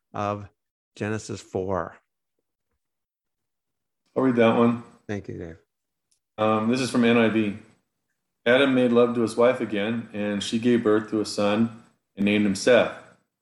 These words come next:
Speaker 2: saying, "God has granted me another child in place of Abel, since Ki-, Cain killed him." Seth also had a son and named him Enosh. At that time,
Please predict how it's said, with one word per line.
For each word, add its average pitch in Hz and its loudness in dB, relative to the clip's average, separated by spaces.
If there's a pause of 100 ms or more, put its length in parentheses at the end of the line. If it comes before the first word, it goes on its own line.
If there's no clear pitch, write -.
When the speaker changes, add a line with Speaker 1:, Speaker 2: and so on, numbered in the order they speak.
Speaker 2:
saying, 101 -4
"God 120 4
has 120 -2
granted 123 0
me 120 0
another 110 0
child 110 -2
in 98 -8
place 107 -4
of 98 -12
Abel, 92 -2 (340)
since 101 -4
Ki-, 98 0
Cain 101 -2
killed 92 -4
him." 87 -8 (680)
Seth 131 2
also 127 6
had 110 0
a 104 -4
son 98 -6
and 95 -4 (260)
named 95 -6
him 98 -4
Enosh. 120 0 (840)
At 110 -4
that 127 4
time, 127 0